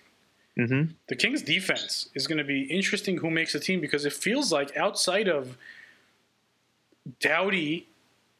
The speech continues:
Speaker 2: and Martinez, who else is a true lock? Because Forbort's
Speaker 1: Forbort.
Speaker 2: injured. Well, Forbort's,
Speaker 1: Right.
Speaker 2: I'm saying
Speaker 1: I
Speaker 2: he's,
Speaker 1: see.
Speaker 2: he's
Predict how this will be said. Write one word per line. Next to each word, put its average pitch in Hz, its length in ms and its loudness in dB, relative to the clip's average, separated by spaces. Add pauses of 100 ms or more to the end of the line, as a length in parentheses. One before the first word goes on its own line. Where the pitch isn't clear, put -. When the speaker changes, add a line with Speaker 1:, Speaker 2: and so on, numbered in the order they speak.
Speaker 2:
and 147 180 -2
Martinez, 131 800 0 (1800)
who 180 160 4
else 262 220 2
is 190 100 2
a 151 60 -2
true 202 340 2
lock? 175 460 0
Because 165 240 2
Forbort's 190 400 4
Speaker 1:
Forbort. - 120 8
Speaker 2:
injured. 101 340 4
Well, 175 200 4
Forbort's, 175 560 2
Speaker 1:
Right. 151 60 0
Speaker 2:
I'm 151 80 -2
saying - 200 4
Speaker 1:
I 110 40 6
Speaker 2:
he's, 120 140 4
Speaker 1:
see. 101 60 2
Speaker 2:
he's 92 80 -2